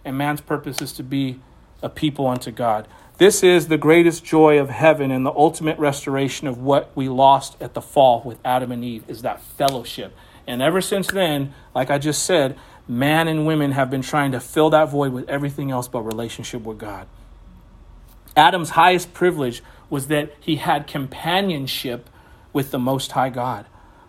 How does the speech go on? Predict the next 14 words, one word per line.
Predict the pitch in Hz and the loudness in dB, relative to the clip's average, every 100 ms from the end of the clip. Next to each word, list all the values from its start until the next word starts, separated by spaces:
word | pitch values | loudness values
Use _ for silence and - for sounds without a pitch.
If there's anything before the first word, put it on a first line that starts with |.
| _ _ 151 | _ _ 2
Next, | 185 - | 2 4
we | 175 | -2
see | - 175 | 0 0
this | 160 151 | 0 -2
phrase, | - 160 156 139 | 2 4 4 0
"The | 135 | -6
former | - - 165 190 185 180 | -6 -4 4 6 6 0
things | - 180 165 147 139 | -2 0 2 0 0
have | 135 - | 0 0
passed | - 165 156 - | 2 4 4 0
away." | 147 147 123 | 0 2 2
God | 131 127 | 0 4
bless | 143 139 | 2 2
you. | 123 | -8